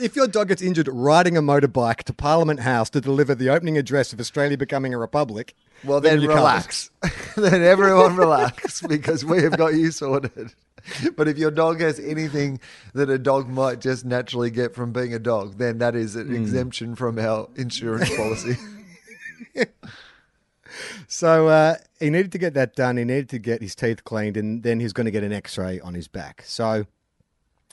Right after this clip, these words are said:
Speaker 1: um, 'cause we've noticed he has been slowing down a bit. Like, he's a Jack Russell. They're very high-energy dogs. But now it's much slower to get up in the morning. And when we've been taking him on the walks, he's just sort of been shuffling a bit more. It's, it's kind of like,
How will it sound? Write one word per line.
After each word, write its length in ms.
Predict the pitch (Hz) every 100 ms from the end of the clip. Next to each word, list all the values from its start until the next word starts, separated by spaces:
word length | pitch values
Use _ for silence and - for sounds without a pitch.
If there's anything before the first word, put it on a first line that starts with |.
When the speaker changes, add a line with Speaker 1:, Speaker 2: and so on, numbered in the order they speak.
| -
Speaker 1:
um, 320 | 117 117 120
'cause 180 | - 170
we've 160 | 214
noticed 300 | 185 247 285
he 60 | 208
has 140 | 180 156
been 140 | 143
slowing 320 | - 147 127
down 240 | 123 123 135
a 40 |
bit. 240 | 135 202
Like, 220 | 123 120 - _ - _
he's 140 | 180
a 60 | 160
Jack 260 | 139 135 -
Russell. 260 | 110 -
They're 120 | 104
very 200 | 107 120
high-energy 500 | 107 110 110 101 98 90
dogs. 300 | 107 101 -
But 120 | 123
now 360 | 120 127 123 - _ _ _
it's 140 | -
much 200 | 135 139
slower 320 | - 131 117
to 80 | 110
get 160 | 107 107
up 160 | 101
in 80 | 104
the 80 | 98
morning. 440 | 101 98 101 98
And 140 | 98 95 - _ _ _
when 240 | 127 143
we've 100 | 156
been 120 | 131 123
taking 340 | 139 123 123
him 80 | 113
on 100 | 110
the 80 | 107
walks, 420 | 101 110 104 -
he's 140 | 110
just 200 | - 170
sort 120 | - 151
of 60 |
been 100 | 139
shuffling 500 | 160 - 123 - 117
a 60 | 113
bit 140 | 120
more. 240 | 113 117 143
It's, 160 | -
it's 260 | - 131 - - -
kind 260 | - 339 339
of 100 | 226
like, 300 | 208 202